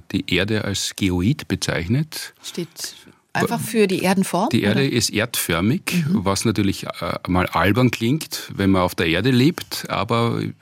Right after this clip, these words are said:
Speaker 1: universal gibt's sehr viele Himmelskörper und wenn man dann sagen kann, ein anderer Himmelskörper ist auch ein Geoid, dann hat man sofort eine Vorstellung davon.
Speaker 2: Ja. Jetzt gibt's den Äquator, teilt die Erde in eine nördliche und südliche Hälfte. Jetzt ist das beim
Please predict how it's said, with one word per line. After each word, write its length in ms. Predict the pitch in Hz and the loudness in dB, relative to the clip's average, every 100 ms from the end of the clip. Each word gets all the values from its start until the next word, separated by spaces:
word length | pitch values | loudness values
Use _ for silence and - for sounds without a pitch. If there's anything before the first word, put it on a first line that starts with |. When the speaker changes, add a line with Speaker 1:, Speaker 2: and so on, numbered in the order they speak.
| - | -4
Speaker 1:
universal 560 | - 113 104 - 76 98 | 2 4 2 0 0 -2
gibt's 300 | - 123 - | -2 -4 0
sehr 120 | 113 | 0
viele 440 | - - 156 85 71 - _ _ - | 2 2 4 2 -2 -12 _ _ -2
Himmelskörper 840 | 101 107 113 - 107 123 135 135 107 | 2 2 2 -2 -2 0 -2 0 -2
und 240 | 110 104 | -4 -2
wenn 100 | 98 | -2
man 160 | 98 95 | -2 -2
dann 260 | - 107 | 0 0
sagen 280 | - - 101 | 0 -2 -4
kann, 240 | - 107 101 | -2 -4 -2
ein 80 | |
anderer 240 | - 92 95 | 0 0 2
Himmelskörper 640 | 104 113 - 101 - 104 | 2 2 0 -4 -2 -2
ist 140 | 95 - | -2 -2
auch 180 | - | -4
ein 140 | 120 110 | -4 0
Geoid, 460 | 95 92 107 135 - | 2 4 4 2 -2
dann 200 | 101 101 | 0 0
hat 160 | 95 - | -2 -8
man 80 | - | -10
sofort 300 | - - - | -6 -6 -6
eine 60 | |
Vorstellung 420 | - 78 - 78 | -8 -8 -6 -8
davon. 300 | 76 - - _ - | -10 -12 -18 _ -4
Speaker 2:
Ja. 120 | 196 - - - - | -2 -2 -10 -16 -4
Jetzt 180 | 214 208 | -2 0
gibt's 180 | 240 - | 0 0
den 80 | 208 | -2
Äquator, 560 | 170 - 180 269 269 | -2 0 0 0 -4
teilt 300 | 254 202 190 | 0 0 2
die 40 | 196 | 0
Erde 220 | 175 180 | 0 0
in 120 | 175 | -2
eine 200 | 165 170 | 0 2
nördliche 480 | 165 170 165 170 160 | 4 2 0 -4 -2
und 120 | 156 | -2
südliche 380 | 165 160 208 214 | 0 0 0 2
Hälfte. 420 | 208 214 - 233 - - - | 2 2 0 -4 -4 -10 -6
Jetzt 180 | 190 190 | -4 0
ist 160 | 190 196 | 0 0
das 160 | 185 | 0
beim 320 | - 170 170 | 0 0 0